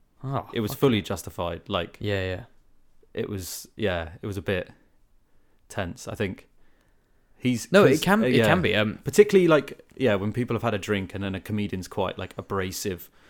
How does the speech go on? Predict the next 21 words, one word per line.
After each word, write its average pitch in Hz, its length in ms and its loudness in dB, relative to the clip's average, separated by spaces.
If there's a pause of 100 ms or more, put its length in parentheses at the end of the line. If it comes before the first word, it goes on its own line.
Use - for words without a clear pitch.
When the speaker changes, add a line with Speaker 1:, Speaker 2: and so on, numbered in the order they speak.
(680)
Speaker 2:
as, 110 220 -6
like, 92 320 -4
someone 104 220 0
like 98 140 0
Kevin 90 240 -6
Bridges 90 240 -6
and 92 380 -4
probably 92 200 -4
Adam 85 420 -6 (120)
as 95 160 -10
well, 92 420 0
Speaker 1:
Mm. 117 260 0
Speaker 2:
people 107 220 -2
just 98 160 -6
feel 98 140 -2
like, 90 120 -2
"Oh, 143 160 -4
I 120 60 -4
can 113 160 -6
just 104 140 -8
sh-, - 100 -12